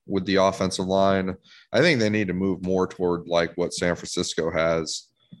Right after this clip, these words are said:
with Jimmy Garoppolo, who's also a winning quarterback, just as Tua is a winning quarterback, but it, but I think that system fits him better, and I think it would probably fit Tua better as well.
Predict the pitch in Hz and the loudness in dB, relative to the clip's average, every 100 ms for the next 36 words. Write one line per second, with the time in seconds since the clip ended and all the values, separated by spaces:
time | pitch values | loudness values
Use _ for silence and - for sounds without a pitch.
0 | _ - _ 92 85 82 82 - - - | _ -20 _ 0 2 2 0 -8 -18 -6
1 | 90 87 82 80 92 110 85 82 85 85 | -2 -2 -2 2 2 2 0 0 0 -2
2 | 82 85 87 82 82 85 87 85 85 127 | 0 0 0 0 -2 -2 -2 -4 -2 0
3 | 135 87 85 85 - 80 - 80 - 143 | 2 2 2 2 -2 -10 -6 -8 -2 2
4 | 107 92 87 85 82 - 85 80 80 82 | 2 0 -2 -2 -4 -2 0 0 0 -2
5 | - 85 82 78 85 82 82 85 82 85 | -2 0 0 -2 -2 -2 -2 -4 0 -2
6 | - 85 - 82 95 95 - 82 82 82 | 0 -6 -6 -6 -2 -2 -2 -2 0 0
7 | 82 82 82 85 82 80 80 85 80 78 | -2 -2 -4 -6 -4 -6 -2 0 0 -2
8 | - 73 - 95 85 78 80 82 76 87 | -4 -6 -2 0 0 -2 -2 -4 -2 -2
9 | 80 | -2